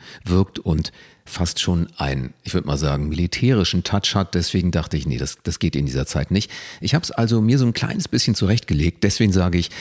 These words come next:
es ist ein Zitat nach Henry David Thoreau. Es stammt aus seinem, ich glaube, berühmtesten Werk,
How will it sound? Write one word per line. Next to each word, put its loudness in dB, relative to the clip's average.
es 0
ist 4
ein 4
Zitat 2
nach 4
Henry 2
David 0
Thoreau. 0
Es 2
stammt 2
aus 0
seinem, 4
ich -6
glaube, 4
berühmtesten 2
Werk, 4